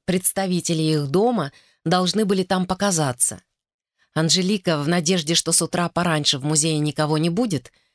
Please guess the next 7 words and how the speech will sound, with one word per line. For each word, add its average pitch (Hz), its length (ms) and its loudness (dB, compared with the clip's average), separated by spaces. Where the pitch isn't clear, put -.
решила 240 420 2
посетить 196 460 0
выставку 190 480 -2
в - 80 -4
числе - 360 0
первых. 135 640 -4
Музей, 180 640 2